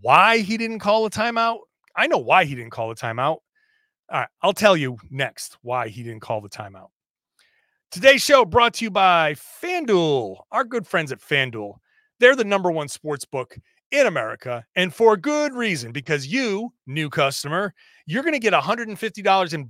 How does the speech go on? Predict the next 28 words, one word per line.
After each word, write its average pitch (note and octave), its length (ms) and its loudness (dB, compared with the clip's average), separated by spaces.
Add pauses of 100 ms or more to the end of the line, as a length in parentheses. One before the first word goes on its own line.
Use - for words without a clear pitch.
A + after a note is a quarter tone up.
bonus C#4+ 360 4
bets - 420 -12 (280)
just A#3 180 -6
by A#3 120 4
winning G#3+ 380 -2 (520)
any C4+ 480 0 (340)
five A#3 640 2
dollar G3 380 6
money E3 260 0
line A#2 240 -4
bet. G#2 200 -10 (120)
Put C#4 140 4
a D4 40 -6
five B3+ 280 2
dollar B3 240 2
bet G#3+ 200 -4
down, G3 320 0 (360)
money G3 260 -2
line G#3 280 -2
bet, F3+ 240 2 (360)
boom. C#3 560 -2
If C#3 220 -8
you B2+ 120 -8
win, G#3+ 340 -2
if C#3+ 120 -14
your B2 80 -12
team A#3 300 -6
wins, G3+ 340 -6